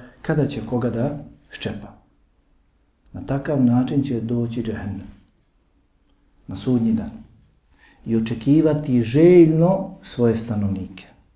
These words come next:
I poznato je da svi mi moramo preći preko džehennema. Jedni će pasti u džehennem, drugi će preći preko džehennema. Jedni će odmah u džehennem, kako kažu pojedini, da nevjernici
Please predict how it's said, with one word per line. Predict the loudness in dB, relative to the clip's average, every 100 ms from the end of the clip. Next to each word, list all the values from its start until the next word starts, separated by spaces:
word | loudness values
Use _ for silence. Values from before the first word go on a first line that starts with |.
| _ _ _ _ -20 -20 -8
I | -6 0
poznato | 0 2 6 6 6 4
je | 4 4 0
da | -6
svi | -8 -2 4 4
mi | 6 6 6
moramo | 8 6 6 4 4 2
preći | -2 -2 -4
preko | -6 -6 -4
džehennema. | -6 -6 -6 -6 -8 -12 -20 _ _ _ _ _ _ _ _ _ _
Jedni | -2 2 2 2
će | -4 -8 -10 -10 0
pasti | 0 0 -2 0
u | 2
džehennem, | 0 2 2 4 4 4 0 -2
drugi | -4 -4 -4
će | -6 -6
preći | -2 -2 -4 -8
preko | -8 -8
džehennema. | -8 -6 -4 -4 -4 -10 -20 -20 2
Jedni | 4 4 2
će | 2
odmah | 4 2 4 2 4 2
u | 4
džehennem, | 4 6 4 6 6 6 4 -2 -8 -18 -20 _
kako | -6 -2 0
kažu | 2 2 2 0
pojedini, | 2 2 4 4 4
da | 4
nevjernici | 0 2 2 2 0 -2